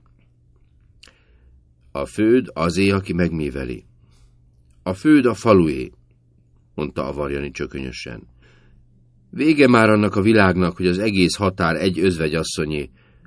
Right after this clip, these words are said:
az ezer család meg éhen halásra van ítélve.” „Azt akarod, hogy a csendőrök összelőjék az egész bandát?”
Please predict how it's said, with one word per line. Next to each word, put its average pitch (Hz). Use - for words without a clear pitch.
az 85
ezer 87
család 90
meg 82
éhen 87
halásra 78
van 76
ítélve.” 67
„Azt 92
akarod, 127
hogy 90
a 90
csendőrök 98
összelőjék 95
az 85
egész 87
bandát?” 78